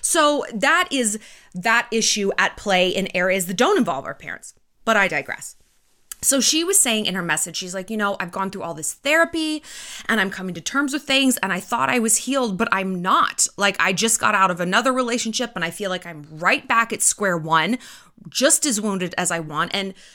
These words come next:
the message kept coming through, like, "I thought therapy was going to fix this and I did so much.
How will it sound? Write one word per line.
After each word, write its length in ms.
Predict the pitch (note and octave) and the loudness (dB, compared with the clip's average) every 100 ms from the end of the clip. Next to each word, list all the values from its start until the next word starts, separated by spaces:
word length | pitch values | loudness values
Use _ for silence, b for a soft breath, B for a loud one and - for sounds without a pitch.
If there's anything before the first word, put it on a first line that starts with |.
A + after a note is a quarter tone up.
| B B B _ - | B B B _ -10
the 180 | G3+ B3 | -2 2
message 340 | D4 F4 - | 4 2 -2
kept 160 | D#4 - | -6 -6
coming 260 | - A#3 | -4 -4
through, 220 | G#3 C4 B3 | -2 -2 0
like, 200 | G3 - | 0 0
"I 80 | G#3+ | -2
thought 320 | A3 C#4 - | 0 -2 0
therapy 280 | B3 A3 A3 | 0 0 -2
was 140 | F3+ | -4
going 180 | F3+ E3+ | -4 -6
to 60 | D3 | -6
fix 340 | - G#3 - | -4 -2 0
this 280 | - - - | -2 -2 -2
and 100 | G3+ | 0
I 80 | G3 | 0
did 340 | F3 C4 C4+ | 0 0 2
so 360 | G#3+ - C4+ B3 | 4 4 2 0
much. 380 | F#3 B3 - | 2 4 2